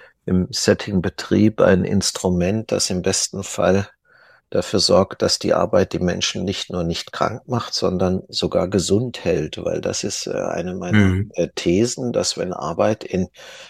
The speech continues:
Speaker 1: gesunden Rahmenbedingungen stattfindet, dass es die Menschen körperlich und, ähm,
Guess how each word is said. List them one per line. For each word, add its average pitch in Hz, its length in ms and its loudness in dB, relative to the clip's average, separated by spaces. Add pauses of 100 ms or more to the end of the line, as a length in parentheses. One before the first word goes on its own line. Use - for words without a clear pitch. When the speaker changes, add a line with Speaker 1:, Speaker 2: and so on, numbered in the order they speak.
(140)
Speaker 1:
gesunden 101 540 2
Rahmenbedingungen 98 800 0
stattfindet, - 840 -2
dass 87 160 -2
es - 160 -4
die 82 120 -4
Menschen 78 440 -4
körperlich 98 800 -2
und, 85 440 -6
ähm, 80 280 -6